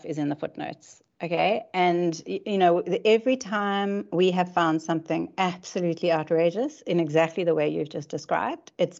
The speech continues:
been in a footnote or a triple hash or a triple star, you know, at the bottom of the bottom of the footnotes. Um,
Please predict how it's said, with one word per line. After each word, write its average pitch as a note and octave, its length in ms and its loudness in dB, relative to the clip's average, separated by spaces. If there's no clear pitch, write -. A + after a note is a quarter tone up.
been D#3+ 120 0
in D#3+ 140 -2
a E3 80 -2
footnote D#3+ 460 -2
or D#3 180 4
a D3+ 120 4
triple - 380 0
hash D3 400 2
or C#3+ 120 -2
a C#3+ 60 -2
triple E3+ 220 -2
star, D3 420 4
you D3 120 -2
know, C#3+ 160 -4
at D3 60 -10
the C#3+ 160 -4
bottom E3 220 4
of D3+ 120 -4
the D3 140 -4
bottom D#3 200 0
of D3+ 100 -8
the D3+ 100 -8
footnotes. D3+ 580 -4
Um, F3+ 420 2